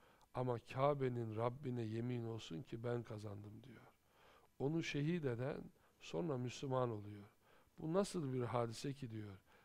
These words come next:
"Ben öldürüyorum, o ölüyor ama ölürken, 'Fuztu ve Rabbil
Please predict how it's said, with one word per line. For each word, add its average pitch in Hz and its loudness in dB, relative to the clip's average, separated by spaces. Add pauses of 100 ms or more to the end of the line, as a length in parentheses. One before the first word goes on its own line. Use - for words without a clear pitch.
(220)
"Ben 156 4
öldürüyorum, 160 0 (420)
o 147 0
ölüyor 127 0 (500)
ama 127 0
ölürken, 131 0 (280)
'Fuztu 139 -2
ve 120 2
Rabbil 117 2